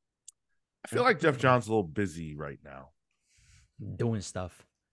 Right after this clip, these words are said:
Speaker 1: Yeah. I feel like he's got some, uh, some things cooking. Uh,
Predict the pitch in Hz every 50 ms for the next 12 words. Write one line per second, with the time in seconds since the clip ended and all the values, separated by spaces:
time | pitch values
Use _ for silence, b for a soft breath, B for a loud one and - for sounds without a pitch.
0 | _ _ 82 73 69 69 71 78 _ _ _ _ _ _ _ _ _ - _ _
1 | 123 110 101 95 98 92 - 101 90 85 - 92 85 82 - - 78 80 78 73
2 | 73 69 - _ _ _ _ _ _ _ _ _ _ _ _ _ _ - 104 95
3 | - 117 104 95 - - - - 87 - - 85 80 78 - _ _ _ _ _
4 | _ _ _ _ _ _ _ - 110 117 117 117 117 117 120 120 117 113 113 113
5 | 110